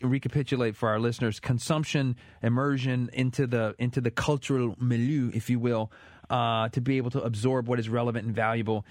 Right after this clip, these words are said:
imitation, building familiarity, as you mentioned,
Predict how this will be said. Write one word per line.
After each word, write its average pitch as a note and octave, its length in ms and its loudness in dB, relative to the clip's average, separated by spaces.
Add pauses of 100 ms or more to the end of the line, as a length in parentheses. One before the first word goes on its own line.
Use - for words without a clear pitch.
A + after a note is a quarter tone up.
(260)
imitation, C#3+ 720 0
building B2 380 0
familiarity, B2+ 1120 0
as A2 180 -2
you A#2 80 2
mentioned, A#2+ 540 0